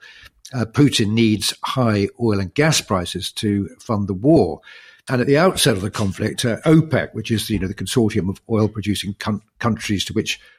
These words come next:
Russia also belongs, and, uh, which seeks, its aim is to control the, the oil market, the energy market, and keep prices high. And they basic-, opec basically sided with, uh, Putin at the outset. Uh, Russia agreed to, um,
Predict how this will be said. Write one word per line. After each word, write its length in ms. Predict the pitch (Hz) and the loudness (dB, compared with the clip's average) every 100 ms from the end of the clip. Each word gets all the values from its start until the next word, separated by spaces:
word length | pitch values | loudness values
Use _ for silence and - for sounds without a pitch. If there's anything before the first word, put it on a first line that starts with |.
| _ | _
Russia 280 | 117 107 107 | -2 0 0
also 480 | 147 170 - 127 95 | 4 6 6 2 0
belongs, 460 | 92 82 95 101 - | -2 -2 -4 -6 -6
and, 380 | 110 101 98 104 | -4 -2 -2 -2
uh, 100 | 98 | -2
which 320 | 98 - - | -2 -2 2
seeks, 400 | 160 - - - - _ | 2 2 -6 -8 -16 _
its 140 | 104 123 | -6 -2
aim 200 | 104 101 | 0 -2
is 100 | - | -6
to 80 | |
control 420 | - 104 - 113 95 | -10 -10 -2 -2 -2
the, 120 | 87 - 78 | -6 -12 -16
the 200 | 98 95 | -12 -6
oil 160 | 110 110 | -2 0
market, 400 | 101 95 - 104 | 2 0 -2 -4
the 80 | 95 | -2
energy 240 | 95 95 | -4 -4
market, 340 | 95 95 - - | -4 -4 -6 -16
and 140 | 98 | -14
keep 240 | - 107 _ - - _ | -8 -8 _ -20 -20 _
prices 400 | 131 117 104 92 | 0 0 -2 -6
high. 600 | - 151 147 85 85 85 _ _ _ - | -2 2 2 2 -4 -6 _ _ _ -12
And 100 | 127 | 2
they 80 | 165 | 2
basic-, 400 | - 175 - 131 | 6 4 6 4
opec 400 | 160 175 147 - | 6 4 4 0
basically 360 | 120 110 101 101 | 0 0 -2 -2
sided 540 | - 127 110 104 90 | 0 2 2 2 -2
with, 220 | 90 82 | -6 -8
uh, 120 | 92 82 | -10 -10
Putin 420 | - 101 87 85 | -6 -6 -4 -10
at 80 | - | -8
the 100 | 90 | -8
outset. 420 | 82 - 90 - _ - _ _ _ | -8 -8 -10 -10 _ -20 _ _ _
Uh, 140 | 113 113 | -4 2
Russia 360 | 151 147 117 | 2 4 0
agreed 380 | 117 123 127 120 | 0 4 4 4
to, 280 | 117 113 104 | 2 2 2
um, 160 | 95 | 0